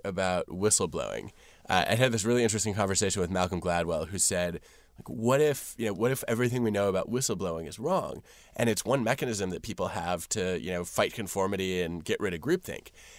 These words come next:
I tried to write this chapter about how the people who blow the whistle the loudest are the biggest cheaters because,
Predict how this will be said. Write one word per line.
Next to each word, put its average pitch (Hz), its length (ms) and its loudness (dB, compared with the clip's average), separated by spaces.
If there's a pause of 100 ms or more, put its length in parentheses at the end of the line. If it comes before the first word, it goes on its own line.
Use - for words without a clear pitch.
(440)
I - 40 -16
tried - 360 -2
to 139 100 4
write 98 440 2
this 104 220 0
chapter 82 640 -4
about 90 460 0
how 85 540 0 (500)
the 110 100 -2
people 151 400 2
who 120 320 2
blow 107 220 4
the 113 100 4
whistle 104 300 2
the 95 100 2
loudest 90 440 2
are 92 100 -4
the 90 100 -4
biggest 92 400 -2
cheaters - 560 -6 (760)
because, 107 840 6